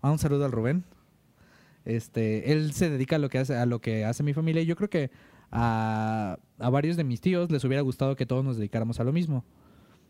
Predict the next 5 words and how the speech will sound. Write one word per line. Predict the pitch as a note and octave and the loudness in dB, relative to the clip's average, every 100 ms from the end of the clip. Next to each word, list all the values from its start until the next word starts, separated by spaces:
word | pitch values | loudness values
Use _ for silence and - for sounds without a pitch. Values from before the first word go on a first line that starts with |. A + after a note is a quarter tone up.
| _ _ - - | _ _ -20 -8
Pero | - G3+ G3+ G3 | 2 4 4 0
siempre | - - F3+ F#3+ G3+ | -4 0 0 2 0
hubo | G3 F#3+ | 2 0
esta | F#3 - | 0 0
apertura | G3 C#3 A#2 D3 D#3 F#3+ - | 0 0 -2 0 0 0 -4